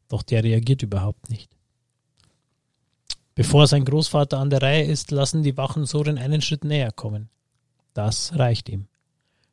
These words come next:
Mit seiner Blutmagie formt er aus dem Inhalt des Mondsilberschlüssels ein Schwert, das seine Ketten durchtrennt.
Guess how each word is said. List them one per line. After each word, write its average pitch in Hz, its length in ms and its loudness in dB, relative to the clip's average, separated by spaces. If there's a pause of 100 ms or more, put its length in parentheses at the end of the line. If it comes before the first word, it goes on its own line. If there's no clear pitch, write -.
Mit 123 120 2
seiner 120 260 4
Blutmagie 139 1200 4
formt 147 460 2
er 117 120 2
aus 120 120 4
dem 113 180 -2
Inhalt 139 400 4
des 123 160 2
Mondsilberschlüssels 143 960 2
ein 131 160 2
Schwert, 143 400 0
das 120 160 -2
seine 120 220 0
Ketten 135 320 -4
durchtrennt. 120 500 -8